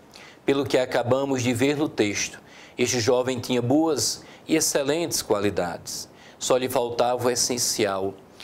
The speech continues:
a vida eterna. Ele sabia muito bem que essa vida estava com Jesus,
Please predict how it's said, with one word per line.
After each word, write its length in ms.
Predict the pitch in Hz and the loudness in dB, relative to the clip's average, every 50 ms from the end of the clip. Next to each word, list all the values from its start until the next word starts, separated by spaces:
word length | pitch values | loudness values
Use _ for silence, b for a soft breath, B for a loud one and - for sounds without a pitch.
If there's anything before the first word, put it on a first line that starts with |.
| B B B | B B B
a 80 | - 131 | -4 -4
vida 240 | 107 104 101 104 | -2 -2 0 0
eterna. 580 | 107 107 - - 95 92 92 95 92 101 95 - - - - B B B B B B B | 0 0 2 -2 0 0 0 -4 -6 -12 -14 -14 -16 -20 -20 B B B B B B B
Ele 140 | 147 160 156 | 0 0 0
sabia 400 | - - 160 147 147 143 151 147 | 2 0 0 0 2 2 2 2
muito 460 | 143 139 143 151 160 165 - - 151 | 2 2 0 0 0 -2 0 0 0
bem 360 | 123 123 131 139 151 147 - B B B B B | 2 2 0 0 -2 -6 -8 B B B B B
que 120 | - - 131 | -2 2 2
essa 220 | 131 131 - - 131 | 2 2 2 -2 0
vida 260 | 123 135 143 139 139 | 0 0 2 2 0
estava 520 | 135 - - - 127 123 123 117 127 131 | 0 0 0 0 0 0 0 2 0 0
com 240 | 123 127 - 135 135 | 0 0 -2 -2 -2
Jesus, 720 | 123 131 143 139 113 113 120 123 123 120 - - - - | 0 0 0 0 0 0 0 0 0 0 -2 -4 -6 -8